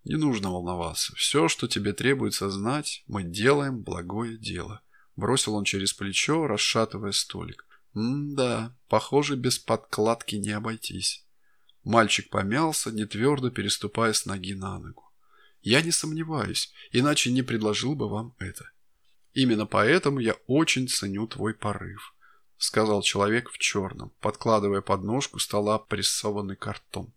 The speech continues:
«Главное для тебя сейчас продолжать хранить наши действия в глубокой тайне. В ту самую секунду, когда твой язык произнесёт хоть слово относительно выполняемой нами секретной миссии, мы погибли.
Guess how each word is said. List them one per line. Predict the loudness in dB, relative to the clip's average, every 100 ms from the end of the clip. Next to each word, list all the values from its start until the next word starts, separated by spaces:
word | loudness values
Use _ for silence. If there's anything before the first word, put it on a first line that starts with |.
| _ -20 _ _ _ _ -2
«Главное | 4 6 6 4 4
для | 2
тебя | 2 4 4
сейчас | 4 2 2 0 -4 -4
продолжать | -4 0 2 2 -2
хранить | -2 -2 -2 -4 -2
наши | 0 0 -2
действия | -2 -2 -2 -4 -6
в | -6
глубокой | -8 -4 -2 -2 -6 -8
тайне. | -2 -2 -2 -8 -16 _ _ _ _
В | -4
ту | 2 4
самую | 4 4 4
секунду, | 2 -2 -6 0 0 0 0
когда | 2 2 0
твой | 2 2 2
язык | 2 0 -2
произнесёт | -2 0 0 0 0 -2
хоть | -2 -2 -2
слово | -2 0 2 4 2
относительно | 0 -2 -2 -2 -4 -6 -4
выполняемой | -4 0 0 2 0 0 -2
нами | -2 -2 -2
секретной | -4 -4 -6 -6 -4 -6
миссии, | -4 -2 -2 -2 -4 -6 -10
мы | -4 -4
погибли. | -4 -6 -6 -6 -8 -10 -14